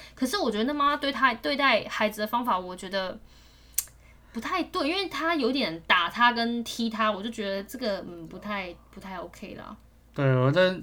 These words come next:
Speaker 2: 我，我，如果，如果是我的教育方法的话，就会变成说，必须跟他讲说，你这个行为已经干扰到别人，你不是在家里面，
Speaker 1: 嗯哼。
Speaker 2: 你在家里面这个行为，你干扰的只有我，
Speaker 1: 嗯。
Speaker 2: 我是你爸，
Speaker 1: 嗯。
Speaker 2: 可能还可以，
Speaker 1: 嗯。
Speaker 2: 我可以忍受，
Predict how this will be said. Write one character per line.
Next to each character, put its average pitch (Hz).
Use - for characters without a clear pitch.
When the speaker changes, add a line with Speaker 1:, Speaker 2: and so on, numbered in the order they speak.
Speaker 2:
我， 151
我， 143
如 170
果， 135
如 196
果 185
是 147
我 117
的 113
教 139
育 131
方 123
法 117
的 104
话， 110
就 131
会 -
变 131
成 113
说， 113
必 160
须 156
跟 147
他 143
讲 120
说， 117
你 123
这 131
个 156
行 123
为 113
已 104
经 120
干 127
扰 117
到 110
别 113
人， 107
你 131
不 131
是 127
在 131
家 110
里 107
面， 107
Speaker 1:
嗯 214
哼。 220
Speaker 2:
你 113
在 156
家 160
里 -
面 131
这 135
个 123
行 110
为， 107
你 120
干 156
扰 147
的 113
只 113
有 117
我， 120
Speaker 1:
嗯。 226
Speaker 2:
我 120
是 120
你 135
爸， 107
Speaker 1:
嗯。 113
Speaker 2:
可 107
能 107
还 104
可 110
以， 131
Speaker 1:
嗯。 220
Speaker 2:
我 113
可 123
以 131
忍 107
受， 131